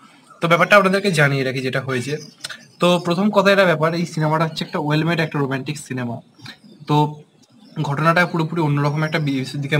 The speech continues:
মোড় নেবে ওই সিনেমাটার। নাম এখনো ঠিক হয়নি, নাম এখনো পর্যন্ত announcement হয়নি, কিন্তু সিনেমাটা পুরো অন্য ধারার একটা romantic cinema হতে চলেছে। যেমনটা commercially হয় ঠিক সেই রকম ঠিক নয়, তার চেয়ে একটু অন্যরকম।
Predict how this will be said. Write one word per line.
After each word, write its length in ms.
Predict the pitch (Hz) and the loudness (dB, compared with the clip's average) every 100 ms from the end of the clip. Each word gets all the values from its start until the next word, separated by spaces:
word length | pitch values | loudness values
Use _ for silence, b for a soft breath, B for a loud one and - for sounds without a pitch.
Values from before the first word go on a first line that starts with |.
| 139 | 0
মোড় 160 | 135 127 | 0 -2
নেবে 140 | 123 123 | -4 -4
ওই 60 | 117 | -6
সিনেমাটার। 340 | 127 120 120 160 143 | -4 -4 -4 -6 0
নাম 120 | 135 165 | 2 2
এখনো 160 | 170 170 | 0 -4
ঠিক 120 | - 147 | -4 -2
হয়নি, 160 | 143 143 135 | 0 2 0
নাম 100 | 135 | -2
এখনো 160 | 135 139 | -4 -8
পর্যন্ত 260 | 135 139 139 | -6 -6 -2
announcement 440 | 127 131 127 135 127 | -2 -4 -6 -6 -4
হয়নি, 240 | 117 117 - B B B B | -4 -4 -8 B B B B
কিন্তু 160 | 156 160 | -2 -2
সিনেমাটা 260 | 160 156 165 | 0 0 0
পুরো 120 | 175 175 | 0 -2
অন্য 120 | 156 165 | 0 -2
ধারার 220 | 151 151 156 | -2 0 0
একটা 100 | 156 | -2
romantic 300 | 139 139 151 - | -4 -4 -6 -6
cinema 200 | 147 147 | -2 0
হতে 100 | 127 123 | 0 -4
চলেছে। 200 | 123 127 | -4 -4
যেমনটা 280 | 135 139 147 - | -4 -2 -4 -4
commercially 440 | 143 143 - 156 156 139 | -2 -2 -2 -6 -2 0
হয় 160 | 143 - B B B B - | 0 -2 B B B B -4
ঠিক 120 | 185 180 | -4 -2
সেই 140 | - 160 | -2 2
রকম 180 | 156 156 151 | 2 2 -2
ঠিক 100 | 139 | -2
নয়, 120 | 135 139 | -4 -4
তার 100 | 143 - | -4 -4
চেয়ে 100 | 156 | -10
একটু 120 | - 151 | -2 -2
অন্যরকম। 420 | 135 127 120 127 | -2 -4 -4 -8